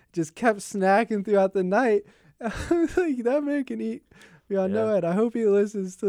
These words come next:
Speaker 1: this podcast.
Speaker 2: But my
Speaker 1: Just
Speaker 2: mom was just more amazed at the fact that he, he prayed before eating and, like, thanked God for everything, like, the food, today's day, like,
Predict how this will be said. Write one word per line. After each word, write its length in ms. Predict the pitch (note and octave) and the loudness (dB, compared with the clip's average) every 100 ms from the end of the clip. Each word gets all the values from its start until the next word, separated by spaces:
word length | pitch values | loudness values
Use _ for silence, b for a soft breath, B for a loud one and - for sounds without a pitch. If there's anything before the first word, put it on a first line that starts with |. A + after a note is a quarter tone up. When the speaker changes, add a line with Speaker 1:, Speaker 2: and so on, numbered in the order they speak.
| F#3+ | 0
Speaker 1:
this 100 | F#3+ | -2
podcast. 540 | G#3+ F#3+ D#3+ F3 E3 | -2 -2 -2 -2 -4
Speaker 2:
But 120 | B2+ | -2
my 120 | - A#2+ | -4 -4
Speaker 1:
Just 80 | |
Speaker 2:
mom 180 | B2+ C3+ | -6 -8
was 100 | B2+ | -10
just 140 | A#2 B2 | -12 -10
more 160 | A#2 | -10
amazed 280 | A2 G#2+ A2+ | -10 -10 -12
at 60 | F#2+ | -18
the 60 | |
fact 240 | F#2+ G#2 - | -16 -14 -14
that 160 | F2 | -16
he, 420 | A2+ G#2+ G#2 G2 - | -14 -12 -12 -14 -18
he 120 | A2 | -20
prayed 300 | G#2 A2 A2+ G#2 | -16 -12 -12 -12
before 280 | G2 G2+ | -16 -16
eating 320 | - G#2 G#2 F#2+ | -14 -14 -14 -16
and, 280 | F#2 G2 - - | -18 -20 -20 -20
like, 200 | F#2+ - _ | -20 -20 _
thanked 280 | - G2+ G#2 | -16 -16 -14
God 300 | G#2 G2+ G2+ | -10 -8 -10
for 280 | G2+ F#2+ F#2 - | -14 -18 -18 -18
everything, 460 | F#2+ G2+ G2 G2 | -16 -16 -16 -16
like, 300 | G2 F#2+ F#2 | -14 -16 -16
the 100 | F#2+ | -20
food, 600 | F#2 - G2+ G#2 G2+ G2 _ | -20 -16 -14 -12 -12 -16 _
today's 340 | G#2 G2+ G2+ | -16 -12 -12
day, 580 | F#2 F#2+ F#2+ G2 G2 G2 | -14 -14 -14 -12 -14 -14
like, 180 | F#2+ | -18